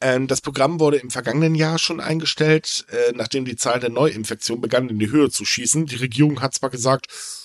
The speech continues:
"Nö, nö, daran ist nicht Goto Travel schuld", aber mehrere Studien, äh, bestätigen, darunter auch eine ganz, ganz aktuelle.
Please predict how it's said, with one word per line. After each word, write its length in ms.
"Nö, 180
nö, 220
daran 320
ist 260
nicht 140
Goto 260
Travel 320
schuld", 400
aber 760
mehrere 800
Studien, 1040
äh, 80
bestätigen, 800
darunter 460
auch 100
eine 180
ganz, 320
ganz 220
aktuelle. 560